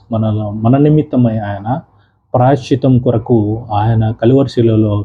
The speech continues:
తన్ను తాను అప్పగించుకున్నట్లుగా మనము చూస్తున్నాం ప్రియులరా. అలాగూ చూసినప్పుడు ఆయన గొర్రెపిల్లలాగా ఈ లోకానికి వచ్చాడు. తర్వాత, ఆ, చెదిరిపోయిన గొర్రెల వలె అని మనము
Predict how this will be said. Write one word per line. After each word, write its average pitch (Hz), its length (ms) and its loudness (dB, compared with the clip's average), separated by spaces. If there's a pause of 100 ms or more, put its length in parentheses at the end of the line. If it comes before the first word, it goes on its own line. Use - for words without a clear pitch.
(100)
తన్ను 110 160 2
తాను 107 280 -2
అప్పగించుకున్నట్లుగా 110 1000 -2 (520)
మనము 110 360 2 (180)
చూస్తున్నాం 107 460 0
ప్రియులరా. 98 460 -6 (500)
అలాగూ 180 240 4
చూసినప్పుడు 147 800 -2 (320)
ఆయన 147 320 2 (1000)
గొర్రెపిల్లలాగా 147 1000 0
ఈ 120 120 0
లోకానికి 120 720 -2 (300)
వచ్చాడు. 95 640 -4 (520)
తర్వాత, 175 340 2 (640)
ఆ, 117 180 -2 (160)
చెదిరిపోయిన 185 600 2
గొర్రెల 147 380 2
వలె 135 320 2
అని 117 280 0
మనము 110 440 -4